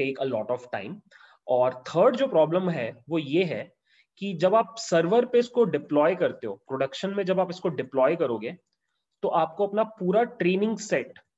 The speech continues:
server पे डालना पड़ेगा, क्योंकि आप क्या करते हो, एक नए incoming point का,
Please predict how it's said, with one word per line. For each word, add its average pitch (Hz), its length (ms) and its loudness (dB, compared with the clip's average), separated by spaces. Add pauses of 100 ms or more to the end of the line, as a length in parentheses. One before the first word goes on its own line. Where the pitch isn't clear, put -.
(1000)
server 156 380 0
पे 160 160 0
डालना 117 320 0
पड़ेगा, 120 640 -6
क्योंकि 185 680 -6 (600)
आप 147 500 0 (440)
क्या 185 160 4
करते 185 300 -2
हो, 196 300 -4
एक 156 180 -6
नए 147 320 0
incoming 170 580 -4
point 139 340 -4
का, - 260 -10